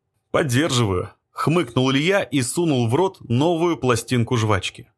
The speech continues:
Пока машина гнала по нарядной столице, Костя на заднем сиденье осматривал кармограф. Внешне всё было в порядке, но инстинкты требовали включить аппарат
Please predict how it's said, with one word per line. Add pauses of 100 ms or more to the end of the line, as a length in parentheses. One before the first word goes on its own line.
(440)
Пока
машина
гнала
по
нарядной
столице, (240)
Костя
на
заднем
сиденье
осматривал
кармограф. (440)
Внешне
всё
было
в
порядке, (260)
но
инстинкты
требовали
включить
аппарат